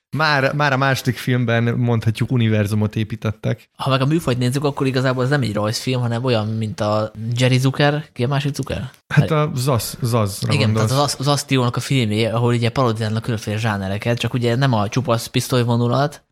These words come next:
Speaker 2: ahol egy filmet parodizálnak, hanem inkább a Top Secret, ahol többféle műfaj
Speaker 1: Igen.
Speaker 2: ad egymásnak ilyen rendezvút. Ugye itt is, ha megnézzük, akkor van spaghetti western, börtönfilm, melodráma, szatíra, thriller, posztapokalipszikus film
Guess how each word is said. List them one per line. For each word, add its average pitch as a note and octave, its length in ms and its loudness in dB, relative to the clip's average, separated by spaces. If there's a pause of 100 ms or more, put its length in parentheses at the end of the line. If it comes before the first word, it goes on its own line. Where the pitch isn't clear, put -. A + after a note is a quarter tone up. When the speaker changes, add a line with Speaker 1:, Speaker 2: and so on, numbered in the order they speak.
(120)
Speaker 2:
ahol B2 360 0
egy B2 220 0
filmet A2 680 0
parodizálnak, B2 680 0
hanem A#2+ 180 0
inkább C3 240 2
a A#2+ 60 -2
Top A#2+ 220 0
Secret, G2 460 -6
ahol A2+ 360 0
többféle G#2+ 520 0
műfaj A2+ 480 4
Speaker 1:
Igen. G#2 120 -2
Speaker 2:
ad G#2+ 200 -2
egymásnak G#2+ 480 -2
ilyen G2+ 140 0
rendezvút. A2+ 600 0 (200)
Ugye C3+ 140 2
itt C#3+ 160 0
is, B2+ 80 0
ha B2+ 60 2
megnézzük, C3 380 2
akkor B2+ 240 0
van A#2+ 220 2
spaghetti C3+ 440 -2
western, A#2+ 500 0
börtönfilm, B2+ 600 0
melodráma, A#2 920 0 (160)
szatíra, A2+ 760 0
thriller, A2+ 640 2
posztapokalipszikus B2 920 -2
film A2+ 340 -4